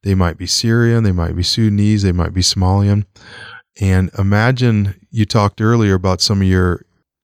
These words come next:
some of your concern and your fear because you're from, you're from Britain and they don't,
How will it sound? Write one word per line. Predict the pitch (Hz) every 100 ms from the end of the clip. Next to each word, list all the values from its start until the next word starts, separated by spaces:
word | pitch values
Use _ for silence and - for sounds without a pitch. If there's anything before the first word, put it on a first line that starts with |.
| _ _
some | - 120
of | 104
your | 101
concern | 101 107 95 104 101 110
and | 101
your | 92
fear | - 101 98
because | 98 98 101 90
you're | 92
from, | - 90 85 87
you're | 98
from | 92 92
Britain | 85 131 131 92
and | 90
they | 90 90
don't, | 90 -